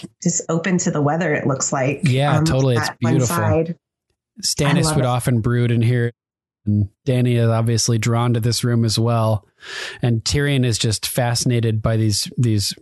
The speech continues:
Speaker 2: frescoes or
Speaker 1: Dragons
Speaker 2: these
Speaker 1: on the
Speaker 2: reliefs
Speaker 1: walls.
Speaker 2: of dragons all over the walls and everything. Yeah, he's just like, "Whoa, like, this is
Speaker 1: Ah.
Speaker 2: nuts."
Speaker 1: And then we get her silhouette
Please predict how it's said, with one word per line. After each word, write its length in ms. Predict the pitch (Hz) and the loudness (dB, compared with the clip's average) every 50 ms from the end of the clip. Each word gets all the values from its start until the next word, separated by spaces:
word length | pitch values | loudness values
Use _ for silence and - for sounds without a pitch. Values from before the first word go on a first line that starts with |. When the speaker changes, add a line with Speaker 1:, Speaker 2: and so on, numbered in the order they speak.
| - _ _ _ _ _ | -20 _ _ _ _ _
Speaker 2:
frescoes 640 | - - - - 127 120 - - - 110 110 110 110 117 | -10 -8 -4 -2 -2 -2 0 0 0 0 0 0 0 0
or 40 | |
Speaker 1:
Dragons 160 | 110 110 - 170 | 0 0 0 2
Speaker 2:
these 60 | 175 | 2
Speaker 1:
on 80 | - - | 2 2
the 60 | 175 | 2
Speaker 2:
reliefs 240 | - - 131 135 135 | 2 2 2 2 2
Speaker 1:
walls. 220 | 180 170 - - 117 | 0 0 0 -2 -2
Speaker 2:
of 120 | 101 101 | -2 0
dragons 540 | - 120 113 113 117 117 123 117 117 110 117 | 0 0 0 0 0 0 0 0 2 2 2
all 160 | 110 110 110 | 0 0 0
over 140 | 110 107 113 | 0 0 0
the 80 | 107 104 | 0 2
walls 420 | 107 110 110 110 110 113 113 107 | 2 2 2 2 2 2 0 0
and 80 | - 120 | 0 0
everything. 320 | 113 117 117 120 113 113 | 0 0 2 2 2 2
Yeah, 320 | 107 104 107 107 104 95 92 | 2 2 2 2 2 2 2
he's 160 | 101 98 - | 2 0 0
just 160 | 104 - - | 0 -2 -2
like, 120 | - - | -4 -6
"Whoa, 840 | - - - - - - - - - - - 127 127 120 117 113 113 107 | -6 -4 -4 -2 -2 -2 -2 0 0 0 0 0 0 0 0 0 0 -2
like, 220 | 104 - - - | -2 -4 -6 -8
this 140 | - - - | -8 -2 0
is 160 | 117 107 110 104 107 | 0 2 2 2 2
Speaker 1:
Ah. 40 | 127 123 120 - 113 104 | 4 4 4 4 2 2
Speaker 2:
nuts." 240 | 90 - - - - - - - - - _ _ _ _ _ _ _ _ _ _ _ - | 0 0 -2 -2 -4 -6 -8 -10 -16 -20 _ _ _ _ _ _ _ _ _ _ _ 0
Speaker 1:
And 120 | 226 220 | 2 4
then 80 | 233 226 | 4 4
we 100 | 226 - | 2 0
get 220 | - 220 - - | 0 -2 -2 0
her 100 | 185 214 | -2 -2
silhouette 800 | 190 - - - 226 214 208 202 190 185 175 170 165 - - - | -2 -2 -2 0 0 0 0 0 0 0 0 0 -2 -4 -6 -10